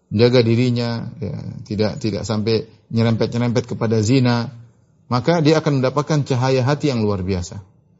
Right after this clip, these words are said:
Sebaliknya, se-, semakin dia menggampangkan dalam hal ini, menggampangkan melihat yang haram, menggampangkan nyerempet-nyerempet zina,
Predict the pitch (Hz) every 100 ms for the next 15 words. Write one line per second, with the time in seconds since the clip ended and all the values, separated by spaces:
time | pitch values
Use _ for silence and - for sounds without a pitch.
0 | _ _ - 143 151 190 180 165 147 139
1 | 131 175 202 208 190 156 143 123 131 110
2 | 107 110 107 110 110 110 120 113 - -
3 | _ _ _ - 107 107 113 110 107 104
4 | 110 107 107 101 110 110 104 101 101 110
5 | 107 107 107 113 104 101 101 101 110 92
6 | 113 110 107 107